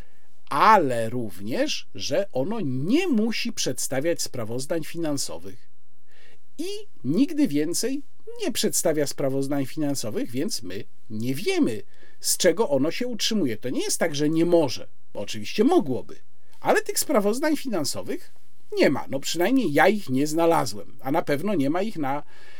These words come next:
stronie Stowarzyszenia Nigdy Więcej. Za to Skarbnikiem stowarzyszenia jest Zygmunt Pankowski. No to domyślam się, że chyba brat Rafała Pankowskiego.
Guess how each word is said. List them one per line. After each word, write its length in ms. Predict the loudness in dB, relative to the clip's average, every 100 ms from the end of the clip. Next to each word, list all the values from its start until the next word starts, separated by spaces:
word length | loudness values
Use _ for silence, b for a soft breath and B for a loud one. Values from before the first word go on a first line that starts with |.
| B
stronie 500 | -2 4 6 6 2
Stowarzyszenia 680 | 0 0 0 0 -2 -2 -2
Nigdy 340 | -2 -2 -2
Więcej. 480 | -2 -2 -4 -4 -6 -6 -6 -6 B B B -2
Za 320 | 2 4 4
to 460 | 2 2 2 -2 -4 -6
Skarbnikiem 760 | -4 -4 -4 -4 0 2 4 2
stowarzyszenia 800 | 2 0 0 -2 -2 -2 -2 -4
jest 560 | -2 0 0 -2 -4 -6 -6 -6 -4
Zygmunt 460 | 0 4 4 4
Pankowski. 640 | 2 0 0 -2 -2 -4 -4
No 100 | -4
to 180 | -4 -4 -2
domyślam 560 | 0 2 2 2 -2
się, 120 | -2 -2
że 120 | -2
chyba 520 | 4 6 6 0 -2 -4
brat 500 | -4 -2 -2 -4 -4
Rafała 440 | -4 6 8 8
Pankowskiego. 760 | 4 -2 -2 -4 -4 -2 -4